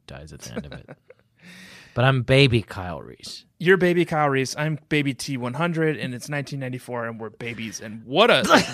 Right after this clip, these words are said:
Speaker 1: <laughs>
Speaker 2: what a sophisticated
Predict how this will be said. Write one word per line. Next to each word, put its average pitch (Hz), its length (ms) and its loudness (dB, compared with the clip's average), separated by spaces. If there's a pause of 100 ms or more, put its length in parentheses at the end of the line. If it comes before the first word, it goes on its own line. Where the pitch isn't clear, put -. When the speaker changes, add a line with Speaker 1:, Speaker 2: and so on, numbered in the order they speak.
(140)
Speaker 1:
<laughs> - 40 -8
Speaker 2:
what 311 160 4
a - 200 4 (1900)
sophisticated 160 1400 0